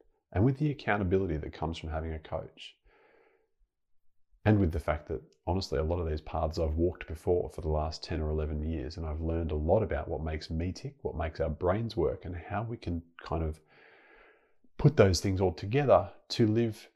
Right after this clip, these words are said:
an illuminating life, a life that sets us up for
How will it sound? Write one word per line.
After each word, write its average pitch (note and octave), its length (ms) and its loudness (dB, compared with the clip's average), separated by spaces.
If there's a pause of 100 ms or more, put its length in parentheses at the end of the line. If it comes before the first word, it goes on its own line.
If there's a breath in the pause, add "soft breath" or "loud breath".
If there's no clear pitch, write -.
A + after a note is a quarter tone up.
(420)
an G2+ 120 8
illuminating F#2+ 580 2
life, F2+ 460 -4
a F2+ 60 2
life F#2 320 0
that F2 200 -2
sets - 460 -6 (100)
us F#2 400 -4 (120)
up - 260 0 (100)
for E2 320 2